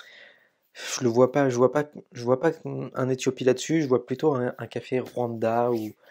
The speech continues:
ou, euh, un café où on utilise, euh, de l'eau quand même pour, pour nettoyer les cerises.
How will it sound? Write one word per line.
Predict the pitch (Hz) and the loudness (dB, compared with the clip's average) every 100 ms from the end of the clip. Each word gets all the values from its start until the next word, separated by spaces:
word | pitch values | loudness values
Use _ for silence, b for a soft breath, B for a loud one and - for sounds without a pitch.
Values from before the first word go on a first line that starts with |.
| B B B B B | B B B B B
ou, | 127 120 120 | -6 0 4
euh, | 110 104 104 107 104 107 _ _ _ _ _ _ _ _ _ _ b b _ | 4 4 0 -8 -10 -16 _ _ _ _ _ _ _ _ _ _ b b _
un | 120 123 | -10 -4
café | 131 123 - 147 | -2 -2 4 4
où | 131 | 4
on | 113 | 0
utilise, | 117 113 - 135 139 120 | -4 -8 -6 -2 0 0
euh, | 107 107 | 0 -2
de | 104 113 | 0 2
l'eau | 120 123 | 4 2
quand | 123 113 | 0 -4
même | 110 | -6
pour, | 113 - 113 | -8 -10 -10
pour | - 120 | -6 -4
nettoyer | 113 117 - 113 110 | -2 -6 -4 -4 -2
les | 107 | -4
cerises. | - - 135 131 | -4 -4 -4 -4